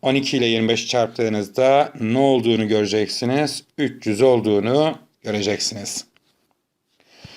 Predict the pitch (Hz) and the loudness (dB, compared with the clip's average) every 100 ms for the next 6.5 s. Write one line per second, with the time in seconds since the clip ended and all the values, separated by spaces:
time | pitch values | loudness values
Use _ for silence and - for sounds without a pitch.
0 | - _ 143 143 143 - 135 135 135 143 | -20 _ 2 2 0 -2 -2 -2 -2 0
1 | 135 117 104 101 - 131 151 - 139 131 | 2 0 -2 -6 -4 -2 -2 0 0 2
2 | 131 - 131 117 123 120 135 131 131 139 | 0 2 2 4 4 4 2 2 0 -2
3 | 120 110 107 139 151 139 135 143 127 - | 0 -2 -2 -4 -4 -2 0 2 2 2
4 | 117 107 110 101 107 - _ 131 147 170 | 0 2 0 0 0 -4 _ 0 0 -2
5 | - 139 143 147 - 165 151 143 143 160 | -2 4 4 2 -4 -4 2 4 6 6
6 | 147 143 - 101 | 6 4 4 -6